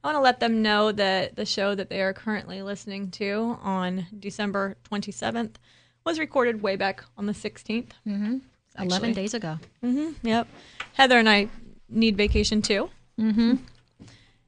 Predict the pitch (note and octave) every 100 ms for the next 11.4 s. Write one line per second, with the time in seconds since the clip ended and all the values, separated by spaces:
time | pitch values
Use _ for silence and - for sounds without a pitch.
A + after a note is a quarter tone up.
0 | _ - G3+ F#3+ F#3 F3+ A3 G#3 G#3 -
1 | D4 D#4 D#4+ D#4+ - - - A3+ G#3+ G3
2 | G3+ G#3+ A3 - _ _ - - E4 -
3 | G#3+ - G3+ A2 G#2 - - _ _ _
4 | _ A#3+ A3+ - G#3+ A3 - A3 G3 G#3
5 | F#3+ F#3+ - - - B3+ B3+ B3 A3+ G#3+
6 | G3+ - A3 G#3 F3+ F3+ G3+ - G#3+ -
7 | G#3 G#3 G3 G#3 G3 F#3 F#3 - - _
8 | - G3 F#3 - F3+ E3+ C#3 F3+ - -
9 | A3 A3+ G#3+ - G3+ F#3+ F#3 - - -
10 | _ _ _ - G#3+ G#3 - - G#3+ -
11 | - B3+ F#3